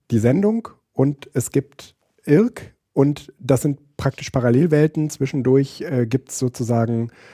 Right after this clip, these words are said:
ähm, Hinweise in der Sendung auf den Chatkanal, aber in Wirklichkeit haben die, hat der Chatkanal auch ganz, ist der ganz gut so klargekommen. Also, ähm, und, und die Sendung war davon ja jetzt auch nicht abhängig, dass es diesen Irk-Kanal gab.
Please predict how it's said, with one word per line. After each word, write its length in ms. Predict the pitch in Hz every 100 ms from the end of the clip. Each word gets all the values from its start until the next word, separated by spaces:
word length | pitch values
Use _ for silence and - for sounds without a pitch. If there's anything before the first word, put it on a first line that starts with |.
| - - _ -
ähm, 220 | 117 107
Hinweise 640 | 110 170 143 135 131 131
in 200 | 135 185
der 140 | 143 127
Sendung 380 | 135 143 135 135
auf 500 | - 127 - - - _
den 160 | 123 117
Chatkanal, 680 | - 165 160 151 139 135 139
aber 420 | 127 123 127 190
in 160 | 135 117
Wirklichkeit 580 | 143 143 - 135 131
haben 240 | 127 131 117
die, 320 | 117 117 127
hat 220 | 123 113
der 100 | 127
Chatkanal 920 | - 143 - 147 - 131 127 123 123
auch 260 | - 120 - - -
ganz, 300 | - 123 123
ist 160 | - -
der 80 | 131
ganz 220 | 127 123
gut 220 | - 123
so 380 | 135 123 123 135 _ _
klargekommen. 720 | - 120 123 110 - 101 104
Also, 400 | 104 104 110 107 107 - - -
ähm, 420 | 117 113 113 113 113 - - _
und, 300 | 120 113 -
und 220 | 120 117
die 100 | 120
Sendung 400 | 117 135 139 - - -
war 200 | 123 123
davon 300 | 120 - 131
ja 80 |
jetzt 180 | 117 110
auch 80 | 123
nicht 200 | 123 -
abhängig, 320 | 120 131 117
dass 160 | 127 113
es 80 | -
diesen 260 | 117 123
Irk-Kanal 720 | 127 135 - - 104 101 107
gab. 360 | 101 - -